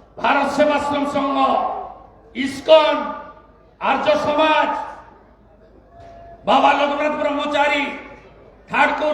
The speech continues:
অনুকূল চন্দ্র প্রভু, রামগোপাল ঠাকুর,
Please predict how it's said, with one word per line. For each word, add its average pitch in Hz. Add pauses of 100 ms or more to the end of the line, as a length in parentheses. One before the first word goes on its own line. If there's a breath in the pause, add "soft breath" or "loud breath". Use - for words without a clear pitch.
অনুকূল 285 (100)
চন্দ্র 285 (120)
প্রভু, 285 (1900)
রামগোপাল 294 (120)
ঠাকুর, 311